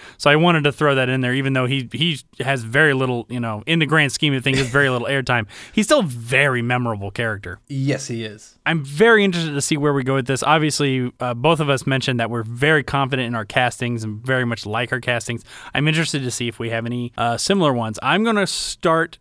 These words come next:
Speaker 1: by saying this. I did not worry about whether or not I recasted anyone before.
Speaker 2: Uh, I,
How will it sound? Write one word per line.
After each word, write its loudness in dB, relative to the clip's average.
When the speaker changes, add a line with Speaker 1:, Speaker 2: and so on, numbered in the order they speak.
Speaker 1:
by -2
saying -2
this. -6
I 2
did 4
not 2
worry 2
about 0
whether 2
or 2
not 4
I 0
recasted -2
anyone -2
before. -6
Speaker 2:
Uh, 2
I, 2